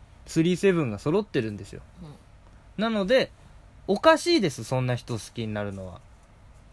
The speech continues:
Speaker 1: 異常です。
Speaker 2: 投稿しました。
Speaker 1: 合ってるか間違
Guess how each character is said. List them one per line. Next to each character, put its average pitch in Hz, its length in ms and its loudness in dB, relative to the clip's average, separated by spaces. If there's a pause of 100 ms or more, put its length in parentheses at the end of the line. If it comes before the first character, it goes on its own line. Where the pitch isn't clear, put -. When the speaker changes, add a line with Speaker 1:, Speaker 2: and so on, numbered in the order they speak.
(600)
Speaker 1:
異 156 160 0
常 202 280 4
で 202 120 2
す。 - 160 -10 (3000)
Speaker 2:
投 226 160 -8
稿 208 160 -6
し 208 100 -8
ま 262 160 4
し - 60 -10
た。 - 60 -18
Speaker 1:
合 - 20 -14
っ - 20 -6
て 320 60 4
る 190 80 4
か 143 100 0
間 127 120 0
違 - 20 -6